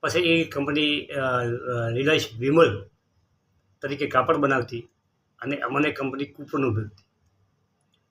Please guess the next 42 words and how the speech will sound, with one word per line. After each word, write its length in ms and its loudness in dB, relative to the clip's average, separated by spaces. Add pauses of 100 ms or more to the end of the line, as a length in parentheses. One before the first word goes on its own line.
(140)
કે 80 -12
તમારે 340 4
અમદાવાદ 520 4
કે 60 -2
પાટણ 420 0
કે 140 -2
જ્યાં 140 0
એનો 380 0
સ્ટોર 320 -2
હોય 160 4
વિમલ 400 0
કાપડનો, 580 -4 (640)
એ 80 -4
અમે 180 0
કૂપ-, 380 -12
કૂપન 220 2
લઈને 260 4
જાય 200 2
એટલે 160 0
અમને 220 0 (1160)
જે 100 -6
પચીસ 380 -2
ટકા 160 4
ડિસ્કાઉન્ટમાં 640 2
લખેલું 320 2
હોય 100 2
એટલું 160 -2
ડિસ્કાઉન્ટ 500 -4
મળે. 260 -20 (520)
આટલી 260 -4
રકમના 320 -4
છે, 180 -6
આટલા 240 -2
શેર 240 2
છે 120 2
એટલે 920 -6
આટલી 340 0
ખરીદી 300 0
ઉપર 220 -2
આટલું 240 -2
ડિસ્કાઉન્ટ 380 -4
મળશે. 360 -6